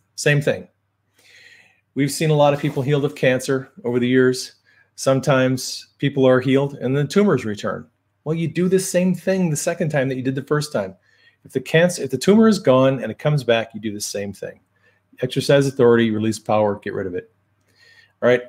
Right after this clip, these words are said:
that is the principle involved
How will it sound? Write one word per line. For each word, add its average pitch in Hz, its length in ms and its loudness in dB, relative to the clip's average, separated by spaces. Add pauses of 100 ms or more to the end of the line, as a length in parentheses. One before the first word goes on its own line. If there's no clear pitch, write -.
(180)
that 135 300 2
is 190 200 4
the 156 100 2
principle 127 840 0 (1120)
involved 120 680 2